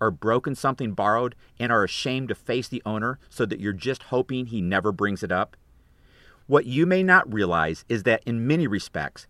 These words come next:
the act of borrowing an item that belongs to someone else, whether it's a book, a tool, or a vehicle, is a lot like building your credit score. When you borrow an item and return it promptly and in good or better condition, that's a plus for you. On the other hand,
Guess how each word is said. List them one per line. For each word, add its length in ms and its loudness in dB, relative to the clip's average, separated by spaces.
the 160 -2
act 260 2
of 200 -2
borrowing 400 4
an 120 -6
item 420 0
that 100 -4
belongs 480 0
to 60 -14
someone 280 -2
else, 340 -4
whether 300 2
it's 140 -2
a 60 -2
book, 420 0
a 100 -4
tool, 560 0
or 160 4
a 60 2
vehicle, 500 -4
is 160 2
a 60 2
lot 340 6
like 240 -4
building 300 -4
your 120 -2
credit 320 -2
score. 460 -8
When 220 2
you 80 2
borrow 420 4
an 120 0
item 420 2
and 160 -2
return 380 -2
it 140 -4
promptly 560 -2
and 160 -2
in 140 -6
good 360 2
or 100 0
better 240 0
condition, 640 -4
that's 260 -6
a 60 -6
plus 320 -4
for 120 -10
you. 300 -10
On 160 8
the 140 2
other 160 2
hand, 300 -4